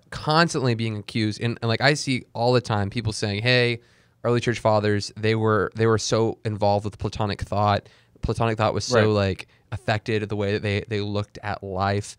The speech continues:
Speaker 1: Um, and, and for those who are watching, Plato, kind of Gnostic thinking of,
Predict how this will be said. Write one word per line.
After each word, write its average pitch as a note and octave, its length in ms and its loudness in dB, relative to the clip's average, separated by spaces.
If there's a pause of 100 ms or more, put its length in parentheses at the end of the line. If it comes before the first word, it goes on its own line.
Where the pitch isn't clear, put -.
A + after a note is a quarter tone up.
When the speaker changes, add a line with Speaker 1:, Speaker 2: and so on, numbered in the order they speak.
(280)
Speaker 1:
Um, G2+ 480 -4
and, G#2 280 -6
and G#2 120 -8
for A2 60 -10
those G#2+ 220 -4
who A2 80 -6
are F#2+ 120 -6
watching, G#2 440 -6
Plato, G#2+ 600 -4
kind A2 200 -8
of G2+ 100 -8
Gnostic G#2 460 -8
thinking G#2+ 440 -8
of, G2 220 -8